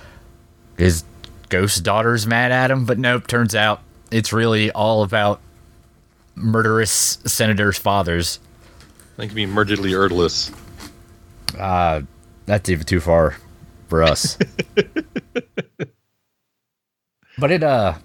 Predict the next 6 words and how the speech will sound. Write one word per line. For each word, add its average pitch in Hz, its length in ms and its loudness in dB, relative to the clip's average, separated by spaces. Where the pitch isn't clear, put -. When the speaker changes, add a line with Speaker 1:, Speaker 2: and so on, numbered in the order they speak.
Speaker 1:
no, 196 120 2
it, 180 200 2
it's 170 240 0
interesting. 180 640 2
It, 131 140 2
it's - 480 0